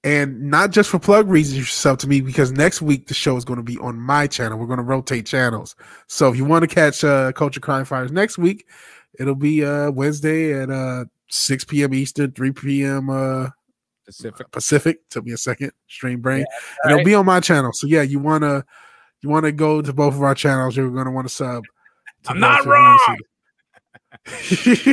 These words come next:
Speaker 1: it. <laughs> Yeah,
Speaker 2: But
Speaker 1: yeah.
Speaker 2: that's how we rotate, like the, like the Inquisition does. So just one, one week my channel, the next week
Speaker 1: Yeah.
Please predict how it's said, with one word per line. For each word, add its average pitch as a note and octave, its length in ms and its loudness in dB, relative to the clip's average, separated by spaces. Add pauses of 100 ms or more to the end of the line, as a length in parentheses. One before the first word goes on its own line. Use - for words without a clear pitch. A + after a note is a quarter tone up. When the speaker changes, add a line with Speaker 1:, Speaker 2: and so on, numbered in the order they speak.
(120)
Speaker 1:
it. - 640 0
<laughs> - 60 -20 (880)
Yeah, C#3+ 240 4
Speaker 2:
But E3+ 180 2 (180)
Speaker 1:
yeah. B2+ 120 -6
Speaker 2:
that's A#2 200 -6
how D3+ 60 -8 (160)
we D#3+ 220 -8
rotate, D3 260 -6
like C3 240 -8
the, B2+ 200 -4
like A#2+ 160 -8
the A#2 100 -8
Inquisition G#2+ 440 -10
does. F#2+ 220 -10
So G#2 160 -8
just G2 160 -12
one, A2+ 160 -8 (200)
one C3 180 -4
week B2+ 200 -2
my F#3 220 2
channel, E3 380 2
the C#3 100 -2
next A#2+ 260 -6
week C3 200 -2
Speaker 1:
Yeah. C3 80 -6